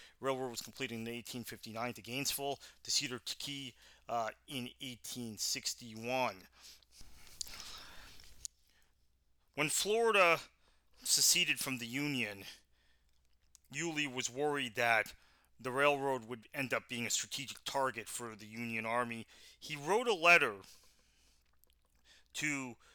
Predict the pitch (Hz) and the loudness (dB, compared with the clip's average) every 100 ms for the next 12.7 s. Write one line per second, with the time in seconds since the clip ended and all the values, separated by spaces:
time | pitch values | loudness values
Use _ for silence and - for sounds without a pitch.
0 | _ 110 113 113 123 117 170 156 - 139 | _ 0 0 0 -2 0 2 4 4 2
1 | - 143 139 131 117 - - - - - | -4 -6 -6 -6 -8 -8 -8 -10 -20 -20
2 | _ 113 113 110 _ - 139 135 135 123 | _ 0 0 0 _ -4 2 4 6 6
3 | 117 131 - 117 - 143 131 104 95 - | 4 0 0 -2 0 2 2 -2 -14 -20
4 | - _ - - - - _ _ - - | -20 _ -20 -20 -20 -20 _ _ -20 -20
5 | _ _ - 139 147 143 - - 160 143 | _ _ -10 0 0 0 -4 -6 -4 0
6 | 156 - - _ _ - - - - - | 0 0 -6 _ _ -20 -20 -20 -20 -20
7 | _ _ - - - - _ _ - - | _ _ -20 -20 -20 -20 _ _ -20 -20
8 | - 127 147 160 233 233 247 233 - - | -10 2 4 4 2 4 4 2 -4 -8
9 | 151 - 180 180 139 170 147 147 139 147 | -6 -2 -4 -2 -2 -2 -2 0 6 8
10 | 139 147 131 147 147 151 151 147 143 139 | 8 2 -6 2 4 4 2 2 2 2
11 | 120 - 143 139 135 120 135 127 131 127 | -2 -4 -4 -2 -4 -4 -2 -2 -2 -4
12 | 117 113 - 131 120 107 | -6 -6 -8 -6 -6 -8